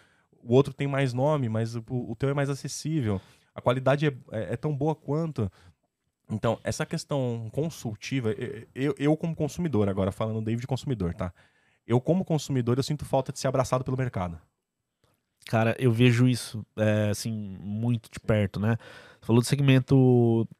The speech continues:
Speaker 2: é, musical, a gente já atuou também. E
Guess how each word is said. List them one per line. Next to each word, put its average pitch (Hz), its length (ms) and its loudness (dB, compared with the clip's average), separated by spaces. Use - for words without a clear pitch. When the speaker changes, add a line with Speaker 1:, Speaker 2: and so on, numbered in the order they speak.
Speaker 2:
é, 110 200 4
musical, 123 640 6
a 156 40 6
gente 127 200 2
já 123 100 8
atuou 123 340 6
também. 117 480 0
E 117 760 6